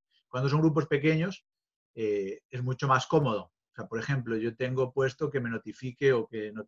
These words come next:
Slackbot en otros espacios de trabajo mande una notificación cuando lea cierto tipo de palabras.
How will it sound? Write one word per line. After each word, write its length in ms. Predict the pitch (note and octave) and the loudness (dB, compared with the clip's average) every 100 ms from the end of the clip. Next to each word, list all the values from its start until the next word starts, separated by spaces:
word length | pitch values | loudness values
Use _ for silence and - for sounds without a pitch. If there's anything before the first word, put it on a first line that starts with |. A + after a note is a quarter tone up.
| _ C3+ | _ -12
Slackbot 580 | A2 B2 B2+ B2 C3+ C#3 _ _ _ _ | -2 0 0 0 -4 -4 _ _ _ _
en 200 | A2+ A2+ | -8 -4
otros 260 | A#2+ A#2+ B2 | -4 -4 -4
espacios 360 | A#2+ C3 C3 C3 | -2 -2 2 2
de 80 | |
trabajo 360 | C3 B2+ C3+ D#3+ | 2 2 2 0
mande 280 | C3+ B2+ C3 | -2 -2 -2
una 120 | C3 | -2
notificación 580 | B2+ A#2+ B2+ B2 C#3+ D3 | -4 -6 -8 -6 -4 -2
cuando 260 | D3+ B2+ A#2+ | -2 -4 -2
lea 280 | B2 C#3 C#3 | 0 0 -2
cierto 300 | B2+ - B2 | -6 -8 -10
tipo 220 | A#2 B2 | -10 -8
de 100 | A#2 | -8
palabras. 480 | - A2 G#2+ F#2+ | -8 -10 -10 -12